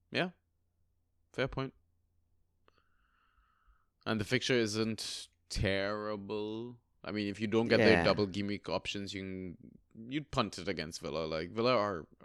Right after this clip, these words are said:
Speaker 1: are open. They're conceding chances. They just lost to United. Like,
Speaker 2: Yep.
Speaker 1: yeah, I don't hate it. Uh, Kobe's on here. I mean, speaking of United.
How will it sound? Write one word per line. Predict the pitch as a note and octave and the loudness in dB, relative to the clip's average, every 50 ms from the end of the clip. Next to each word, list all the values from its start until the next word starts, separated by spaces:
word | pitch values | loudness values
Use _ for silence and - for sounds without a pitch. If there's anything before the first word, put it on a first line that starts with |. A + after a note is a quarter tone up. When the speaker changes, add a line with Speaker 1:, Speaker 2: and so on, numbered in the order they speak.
| - | -4
Speaker 1:
are | - F#2+ - | -4 -2 -2
open. | - G2+ G2+ - F2+ C#2+ C#2+ | -2 -4 -4 -4 -6 -6 -4
They're | D#2+ F#2 E2 | -2 -4 -4
conceding | - G#2 G2 - A2 G#2 G2+ F#2+ F#2+ F#2+ | -4 -8 -8 -4 -4 -2 -2 -4 -4 -6
chances. | - - F#2+ E2+ F2+ F#2+ - D#2+ D2+ D#2+ D#2 | -4 -4 -4 -4 -4 -6 -6 -6 -6 -6 -4
They | F#2+ F#2 | -6 -6
just | D#2 F#2 F#2 F#2 G2+ | -4 -4 -6 -6 -4
lost | F#2+ E2 F2 - - | -4 -4 -4 -4 -8
to | F#2 | -8
United. | E2 E2+ E2+ E2 F2+ F2+ - - F#2 F2 F2+ F#2 F2 | -6 -6 -4 -4 -6 -6 -6 -4 -2 -2 -2 -2 -4
Like, | F2 D#2 C2+ C#2+ D2 - - - _ _ _ _ _ _ _ _ _ _ _ _ _ _ _ _ _ _ _ _ _ _ _ _ _ _ _ _ _ _ _ _ _ _ _ _ _ _ _ _ _ | -4 -6 -6 -8 -10 -14 -18 -20 _ _ _ _ _ _ _ _ _ _ _ _ _ _ _ _ _ _ _ _ _ _ _ _ _ _ _ _ _ _ _ _ _ _ _ _ _ _ _ _ _
Speaker 2:
Yep. | - A2 G#2 - - _ _ _ _ _ _ _ _ _ _ _ - - - - - _ _ _ _ _ _ _ _ _ _ - | 2 2 2 2 0 _ _ _ _ _ _ _ _ _ _ _ -20 -20 -20 -20 -20 _ _ _ _ _ _ _ _ _ _ -6
Speaker 1:
yeah, | D3 D#3 D#3+ D#3 _ _ _ _ - | -4 -4 -4 -6 _ _ _ _ -8
I | G#2 | -6
don't | G#2 G#2+ G2+ F#2+ | -4 -4 -4 -4
hate | F2 - | -4 -4
it. | E2+ - - _ _ _ _ _ _ _ _ _ _ - _ _ _ _ _ _ _ _ _ _ _ _ _ _ _ _ - _ _ _ _ - | -6 -8 -8 _ _ _ _ _ _ _ _ _ _ -20 _ _ _ _ _ _ _ _ _ _ _ _ _ _ _ _ -20 _ _ _ _ 6
Uh, | G#2 A2+ A#2 A#2+ A#2 A#2 A#2 A#2 A#2 A#2 A#2 A#2 A#2 A#2 A#2 A#2 - - - _ _ _ _ _ _ _ _ _ _ _ _ _ _ _ _ _ _ _ _ _ - | 8 10 12 12 12 12 12 12 12 12 12 12 10 10 8 6 4 0 -8 _ _ _ _ _ _ _ _ _ _ _ _ _ _ _ _ _ _ _ _ _ -2
Kobe's | - E3+ F3 F3+ B3 B3 G3 - - | 6 8 8 8 8 6 2 2 2
on | - A#2+ B2+ C3 B2+ | 4 4 6 6 4
here. | A#2 G#2 G#2 F#2+ F#2 F2+ E2+ | 4 4 4 4 6 4 2
I | |
mean, | F2+ G2+ G2+ F#2+ | 0 0 -2 -4
speaking | - - A2 F#2 G#2+ G#2 F#2+ | -2 -2 -2 0 0 -2 -4
of | F2+ - - | -4 -4 -4
United. | E2+ E2 E2+ F2 E2 - - - A#1 C#2+ F2+ G#2+ | -4 -2 -2 -4 -4 -6 -6 -8 -8 -8 -8 -12